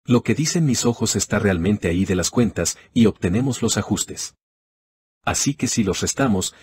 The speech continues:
entonces obtenemos dos mil nueve veinticinco. En este caso, eso significa que tenemos que ajustar esta cantidad hacia abajo para dos mil nueve veinticinco. Para obtener mil cincuenta.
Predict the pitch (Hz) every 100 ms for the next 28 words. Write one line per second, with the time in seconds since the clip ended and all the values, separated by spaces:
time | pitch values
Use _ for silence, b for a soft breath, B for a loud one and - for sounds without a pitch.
0 | B 113 104 147 156 156 147 - 104 110
1 | 110 - 110 - 135 117 117 123 110 95
2 | 101 104 76 - - _ _ _ _ _
3 | _ _ _ - 117 143 - - 165 147
4 | 104 104 _ _ 160 170 170 160 147 -
5 | 151 143 - 107 98 113 127 - 120 -
6 | - 107 110 - 110 101 - 92 98 98
7 | - 87 104 110 113 - 101 - 107 -
8 | 131 110 120 120 107 98 101 113 87 -
9 | - _ _ _ _ _ _ _ _ -
10 | 107 101 - 98 95 92 117 135 120 -
11 | 107 85 -